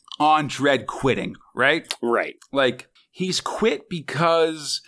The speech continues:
Speaker 1: he is dissatisfied with how the Justice Department works and how it relates to the citizens of Mega City One and stuff like that. You know, the, the, the letter from Will,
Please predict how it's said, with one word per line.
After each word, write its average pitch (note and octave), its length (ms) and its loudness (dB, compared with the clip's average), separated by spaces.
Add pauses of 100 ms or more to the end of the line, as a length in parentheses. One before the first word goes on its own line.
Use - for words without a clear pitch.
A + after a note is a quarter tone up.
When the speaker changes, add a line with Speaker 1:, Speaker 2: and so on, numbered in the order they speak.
(240)
Speaker 1:
he D#3 360 0
is D3 260 2
dissatisfied D3+ 1120 4
with C3 120 0
how C3+ 200 2
the A#2+ 80 -2
Justice A#2+ 400 0
Department G2+ 540 -2
works F#2+ 340 0
and A2 80 2
how A#2 140 2
it G#2+ 80 -2
relates A2 400 2
to A2+ 80 0
the G2+ 40 0
citizens G#2+ 460 -2
of F2 60 -4
Mega G2 200 0
City F#2 240 0
One G2 280 2
and D#2+ 100 -4
stuff G2 240 -4
like G#2+ 220 -6
that. - 280 -2
You G2 100 -4
know, G2+ 60 0
the, G#2+ 360 -2
the, B2 80 -10
the C#3+ 200 2
letter C3 400 2
from A2 200 -6
Will, A2+ 360 0